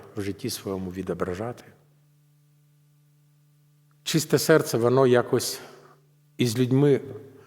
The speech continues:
допомагає нам спілкуватися, мати єдність, не сваритися. Ми знаємо з вами, що духовні люди —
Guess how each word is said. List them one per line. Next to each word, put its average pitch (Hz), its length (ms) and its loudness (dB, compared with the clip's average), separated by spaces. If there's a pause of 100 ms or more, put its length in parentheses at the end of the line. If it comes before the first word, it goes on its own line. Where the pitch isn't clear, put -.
(400)
допомагає 110 680 2
нам 101 300 -4 (360)
спілкуватися, 107 1000 -2 (440)
мати 98 360 -2
єдність, 104 580 -4 (1000)
не 107 120 -2
сваритися. 98 680 -8 (3500)
Ми 120 100 4
знаємо 147 380 6
з 110 60 0
вами, 123 500 4 (460)
що - 200 -6
духовні 123 440 2
люди — 113 400 2